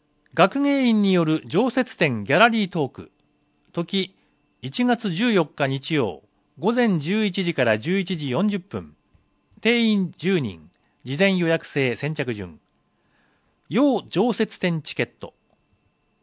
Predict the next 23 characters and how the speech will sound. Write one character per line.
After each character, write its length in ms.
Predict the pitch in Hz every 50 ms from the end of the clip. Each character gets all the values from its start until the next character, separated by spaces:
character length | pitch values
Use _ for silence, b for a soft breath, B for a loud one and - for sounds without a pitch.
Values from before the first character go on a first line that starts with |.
| _ _ _ _ _ _ _ _ _ _ _ _ -
臨 180 | 127 208 277
時 120 | 277 294 262
休 200 | - 294 294 285
館 220 | - 262 247 240
し 140 | 226 - 202
ま 120 | 202 202
す。 260 | 185 - - - - _ _ _
期 120 | _ - -
間、 340 | - 208 180 131 95 82 _ _ _ _ _
二 180 | 139 170 240 262
十 240 | 233 254 247 220 180
二 140 | 151 147
日 300 | 151 160 156 - - 143
月 320 | 127 135 147 156 - - 226
曜 200 | 240 233 208 175
か 160 | - - 123
ら 180 | 113 107 101 - _
二 140 | 165 226 254
十 220 | 240 262 226 170
九 120 | - -
日 260 | 170 165 139 - - -
月 300 | 95 123 120 117 - 147
曜。 240 | 127 110 87 69